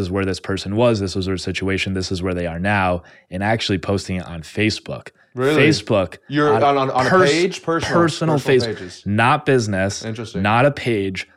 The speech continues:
Speaker 1: A personal Facebook page drives the most organic direct C T As. They don't, you know, TikTok will plummet your video if you C T A on it.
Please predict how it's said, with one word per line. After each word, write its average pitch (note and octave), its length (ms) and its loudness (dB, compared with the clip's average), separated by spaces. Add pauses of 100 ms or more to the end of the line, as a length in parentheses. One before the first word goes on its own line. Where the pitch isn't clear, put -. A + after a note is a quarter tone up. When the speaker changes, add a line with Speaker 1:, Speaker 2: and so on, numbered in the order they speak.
(120)
Speaker 1:
A G2+ 80 -2
personal B2+ 600 0
Facebook A2 500 0
page F#2+ 460 -4
drives G#2 380 -2
the G2+ 120 0
most G2 280 -2
organic G2 720 -2 (400)
direct A2 380 2
C A#2 220 0
T A2 240 0
As. G#2+ 320 0
They G2+ 120 -2
don't, G#2 320 -2
you G#2+ 140 -4
know, F#2+ 80 -4
TikTok A2+ 520 -2
will G2 80 -4 (100)
plummet G#2 240 -4
your F#2+ 100 -4
video G2 560 2 (300)
if A2 200 0
you A2 80 0
C G2+ 240 -2
T G2+ 140 -4
A G#2 240 0
on F#2+ 240 -2
it. F#2 200 -4